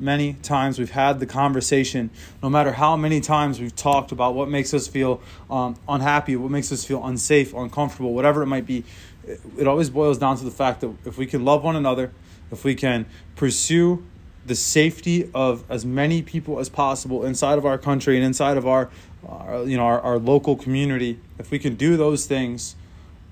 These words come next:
as we do those things, we c-, we expand the reach that we have as a group. And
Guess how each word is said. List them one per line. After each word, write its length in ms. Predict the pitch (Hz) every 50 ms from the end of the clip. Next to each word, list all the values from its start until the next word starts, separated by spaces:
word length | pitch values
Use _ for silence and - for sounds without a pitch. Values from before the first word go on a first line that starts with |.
| - - - - -
as 380 | - 135 139 151 170 175 135 131
we 140 | 139 151 139
do 220 | 117 131 135 131
those 280 | 123 127 120 113 - -
things, 480 | - 120 113 113 113 117 113 - -
we 180 | - - 120 120
c-, 140 | 117 - 120
we 240 | 127 123 131 131 131
expand 840 | - 127 120 - - - - - - 139 147 156 156 160 160 156 - - - - - - - -
the 600 | - 120 113 117 135 135 135 135 131 127 127 120 - - - - -
reach 520 | 120 113 117 135 156 165 - - - - -
that 180 | 139 131 127
we 100 | 131 127
have 460 | 117 123 131 135 127 127 127 120 - - - - - - - - - - - - - - - - -
as 180 | 123 135 131 120
a 60 | 139
group. 360 | 123 117 123 127 127 120 - - -
And 320 | - 127 127 123 120 117